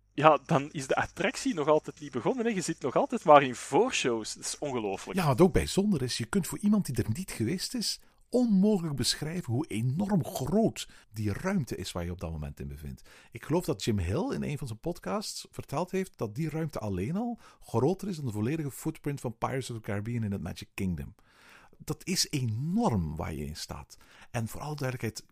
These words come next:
Speaker 2: je kunt het speld horen vallen. Er speelt opnieuw geen muziek.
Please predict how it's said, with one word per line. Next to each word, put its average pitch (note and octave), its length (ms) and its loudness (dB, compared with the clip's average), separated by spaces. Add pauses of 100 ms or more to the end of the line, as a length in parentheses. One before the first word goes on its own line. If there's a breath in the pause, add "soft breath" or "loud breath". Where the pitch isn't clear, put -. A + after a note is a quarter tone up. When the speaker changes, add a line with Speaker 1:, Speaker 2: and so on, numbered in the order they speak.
Speaker 2:
je F#2+ 200 -8
kunt - 200 -6
het D#2+ 120 -4
speld - 400 -6
horen F2+ 260 -4
vallen. C3+ 200 -6
Er - 80 -10
speelt - 400 -4
opnieuw G#2+ 540 -4
geen G#2+ 380 -4
muziek. F2 520 -8